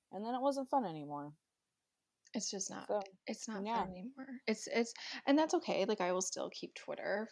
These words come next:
Speaker 2: for, it literally, it's like a news resource now. But, like,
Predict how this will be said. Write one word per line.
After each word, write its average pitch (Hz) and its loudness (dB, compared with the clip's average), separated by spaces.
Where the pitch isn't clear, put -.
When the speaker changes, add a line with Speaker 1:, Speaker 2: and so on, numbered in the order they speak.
Speaker 2:
for, 175 -2
it 220 2
literally, 180 0
it's 160 -4
like - -8
a 165 -8
news - -6
resource 180 -4
now. 220 -2
But, 185 6
like, 180 0